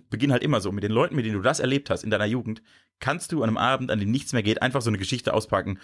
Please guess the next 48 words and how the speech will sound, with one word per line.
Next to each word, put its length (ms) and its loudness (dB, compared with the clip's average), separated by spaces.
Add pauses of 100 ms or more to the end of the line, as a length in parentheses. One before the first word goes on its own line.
(160)
und 220 -4
alle 340 4 (200)
drehen 220 0
komplett 400 -2
durch 220 2
und 120 -6
freuen 320 2
sich 160 -2
total 400 0
und 120 -4
denken, 300 -2
„Ja, 140 6
ich 80 -8
war 80 2
dabei, 320 2
es 80 -4
war 100 0
so 380 2
lustig, 340 2
war 80 2
der 100 4
lustigste 440 2
Tag 240 0
meines 160 -6
Lebens.“ 360 -2 (600)
Und 120 2
das 100 -2
war's 180 2
auch 120 0
oft. 240 -8
Also 140 0
ich 100 -2
hab 120 -2
wirklich, 280 -6 (300)
also 100 -12
Ferienlagergeschichten 1120 2
hätte 140 2
ich 100 -4
ein, 180 -2 (160)
ein 80 -2
paar 220 -2
zu 120 -2
bieten, 360 -8 (160)
die 80 -2
ich 100 -6
ganz 160 0
lustig 240 -2
finde. 240 -6